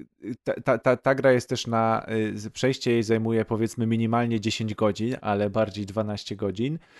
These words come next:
z czego trzeba powiedzieć, że tak naprawdę, e,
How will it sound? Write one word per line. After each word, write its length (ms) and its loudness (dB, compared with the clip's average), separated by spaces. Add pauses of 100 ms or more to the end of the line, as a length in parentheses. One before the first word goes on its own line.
(160)
z 100 -6
czego 240 4
trzeba 280 4
powiedzieć, 540 2
że 80 -4
tak 220 -4
naprawdę, 720 2 (460)
e, 520 4